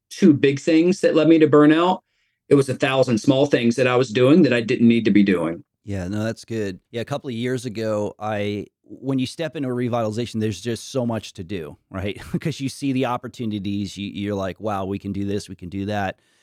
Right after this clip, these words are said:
Speaker 2: And you s-, wind up saying yes to everything. Whenever you say yes to something, you say no to something that's probably more important. And, and so what I strive for,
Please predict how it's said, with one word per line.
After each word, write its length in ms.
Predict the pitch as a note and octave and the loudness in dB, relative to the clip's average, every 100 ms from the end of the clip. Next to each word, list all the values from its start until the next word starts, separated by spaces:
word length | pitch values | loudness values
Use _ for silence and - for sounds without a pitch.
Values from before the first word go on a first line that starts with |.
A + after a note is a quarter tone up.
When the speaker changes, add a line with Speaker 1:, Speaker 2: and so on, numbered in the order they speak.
| _ | _
Speaker 2:
And 80 | G#2 | -8
you 60 | G#2 | -8
s-, 160 | - | -8
wind 200 | A2+ A2+ | -6 -4
up 80 | G#2+ | -4
saying 220 | - G#2+ | -6 -6
yes 220 | A2 G#2+ - | -4 -6 -10
to 120 | - | -10
everything. 680 | A2+ A2+ G2 G2+ F#2 F#2+ F#2 - | -6 -6 -6 -8 -8 -10 -14 -12
Whenever 340 | G#2+ G#2+ G#2 | -6 -4 -4
you 60 | G#2 | -6
say 160 | - | -6
yes 300 | G#2+ A#2 A2+ | -4 -4 -6
to 100 | - | -10
something, 440 | G2 C3 A#2 G2+ G2 | -10 -8 -6 -6 -6
you 120 | G#2 | -6
say 220 | - G#2 | -6 -6
no 280 | G2+ A2 G#2+ | -4 -2 -2
to 80 | G2 | -4
something 360 | - G2+ G2 G2 | -8 -10 -8 -8
that's 240 | F#2 - _ - | -8 -12 _ -10
probably 300 | G#2 F#2+ G2 | -10 -6 -6
more 180 | G2 | -4
important. 540 | F2+ - G#2+ - E2 F2 _ _ | -6 -8 -10 -8 -14 -18 _ _
And, 140 | A2 - | -14 -12
and 140 | A2 | -10
so 160 | - A#2+ | -6 -4
what 120 | A#2+ | -2
I 200 | A#2 G#2 - _ _ | -4 -6 -12 _ _
strive 500 | - - C#3+ E3+ D3+ | -18 -6 -4 -4 -8
for, 480 | - G#2 F#2+ F#2+ | -10 -6 -6 -6